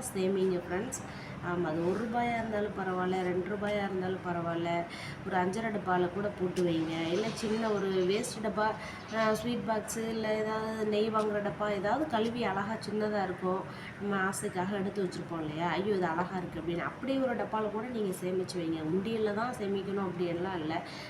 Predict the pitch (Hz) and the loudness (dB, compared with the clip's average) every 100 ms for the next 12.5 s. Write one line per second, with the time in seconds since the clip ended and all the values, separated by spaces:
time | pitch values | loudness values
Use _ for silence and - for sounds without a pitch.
0 | - 202 190 180 208 220 - 208 196 190 | -6 -4 -2 -2 -2 -4 -2 -2 0 2
1 | 185 180 196 277 359 - - - 190 185 | 0 0 -2 -2 -2 -6 -10 -6 0 0
2 | 180 180 170 160 156 160 160 - 170 170 | 2 2 2 0 -2 -2 -2 -2 -4 -2
3 | 175 170 175 170 180 180 190 202 214 208 | -2 0 0 2 0 0 -2 0 0 0
4 | 196 190 202 208 175 185 214 165 170 180 | 0 -2 -2 0 0 -2 -2 0 0 0
5 | 208 247 - - - - - 202 202 202 | 0 -2 -2 -8 -12 -12 -8 -2 2 2
6 | 185 220 180 170 208 180 175 165 160 156 | 0 -2 -4 -4 -2 0 0 0 -2 -2
7 | 175 170 170 165 165 170 175 - - 131 | -2 0 0 0 0 0 -2 -4 -10 -4
8 | 190 220 170 - - - - - 226 214 | -2 0 -2 -4 -12 -12 -12 -8 -2 0
9 | 214 220 202 214 175 190 214 180 175 160 | 2 2 2 0 0 2 0 0 -2 -2
10 | 156 151 - - - - - - 170 165 | -2 -2 -4 -8 -12 -12 -10 -4 -2 0
11 | 165 160 170 208 196 220 370 403 - 190 | 0 2 2 2 0 0 0 -2 -6 -2
12 | 190 190 208 208 233 | 0 0 0 2 2